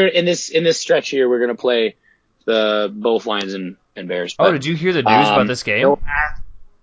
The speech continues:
Speaker 1: yeah. No Matthew Stafford.
Speaker 2: Yep.
Speaker 1: Um,
Speaker 2: He got the coco.
Speaker 1: he got, so it's against a backup, so that means we're definitely gonna lose because for some reason we can't beat backup quarterbacks.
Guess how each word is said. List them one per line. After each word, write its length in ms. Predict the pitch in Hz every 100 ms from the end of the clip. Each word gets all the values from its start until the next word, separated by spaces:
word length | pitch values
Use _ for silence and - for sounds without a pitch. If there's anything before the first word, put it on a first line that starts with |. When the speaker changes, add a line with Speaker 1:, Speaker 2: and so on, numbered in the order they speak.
| _ _ -
Speaker 1:
yeah. 100 | 147 143 _ _ _ _
No 180 | 117 135
Matthew 240 | 156 156
Stafford. 440 | 151 135 127 165 175 _ _
Speaker 2:
Yep. 100 | 110
Speaker 1:
Um, 500 | 117 117 117 113 113 107
Speaker 2:
He 80 | 120
got 140 | 120
the 60 | 113
coco. 480 | 127 131 131 113 104
Speaker 1:
he 240 | 127 127
got, 240 | 131 127 - _ 175 - - - _ _ _ _ _
so 440 | - 131 123 123
it's 260 | 120 110 -
against 340 | - 117 113 -
a 40 |
backup, 460 | 107 139 147 175 -
so 140 | 127
that 120 | 127
means 180 | 120 107
we're 80 | 107
definitely 280 | 127 135 139
gonna 120 | 135
lose 340 | 131 135 139
because 360 | 113 101 110 98
for 140 | -
some 180 | 110 123
reason 300 | 117 117 107
we 100 | 107 104
can't 300 | 120 113 -
beat 240 | 107 -
backup 380 | 107 101 117 -
quarterbacks. 680 | 117 120 131 131 - -